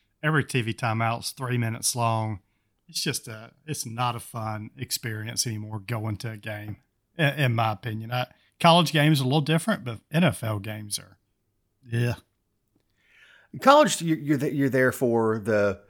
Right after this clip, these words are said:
Speaker 2: the pageantry. Uh, you sit down and you watch halftime 'cause you wanna see the bands.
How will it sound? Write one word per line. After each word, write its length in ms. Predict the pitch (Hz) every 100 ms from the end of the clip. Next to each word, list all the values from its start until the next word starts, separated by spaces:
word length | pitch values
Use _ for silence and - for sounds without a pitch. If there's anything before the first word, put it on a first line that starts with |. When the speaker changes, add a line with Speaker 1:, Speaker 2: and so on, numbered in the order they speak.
| _ -
Speaker 2:
the 80 |
pageantry. 800 | - - 127 110 101 117 110 107 _ _ _ _ -
Uh, 100 | 107
you 120 | 107
sit 300 | 107 156 139
down 220 | 135 127
and 60 | 117
you 80 | 104
watch 300 | 107 117 -
halftime 540 | 107 104 - 113 107
'cause 120 | 101
you 60 | 107
wanna 140 | 110
see 100 | -
the 80 | 113
bands. 640 | 104 110 104 101 101 101